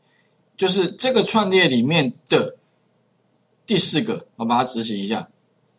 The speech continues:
嗯，有没有？这个，诶，后面怎么反斜线？所以如果说我今天呢，哎，它 print 它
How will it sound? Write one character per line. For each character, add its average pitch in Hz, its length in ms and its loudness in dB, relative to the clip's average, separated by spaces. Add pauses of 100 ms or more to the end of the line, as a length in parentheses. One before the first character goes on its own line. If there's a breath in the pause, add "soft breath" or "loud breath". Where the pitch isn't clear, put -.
(2500)
嗯， 117 200 -4
有 113 100 -6
没 120 80 0
有？ 107 200 -6 (180)
这 123 160 -2
个， 98 200 -10 (340)
诶， 131 180 -12 (140)
后 165 80 -12
面 151 180 -6
怎 98 80 -8
么 95 100 -12 (1400)
反 101 240 -10
斜 107 200 -6
线？ 117 360 -6 (1600 soft breath)
所 - 380 -6
以 147 80 0
如 127 180 0
果 131 180 0
说 135 200 -6
我 113 80 0
今 120 200 -2
天 117 220 0
呢， 104 180 -4
哎， 135 100 -8
它 156 140 -2
print 147 400 -4
它 123 220 -4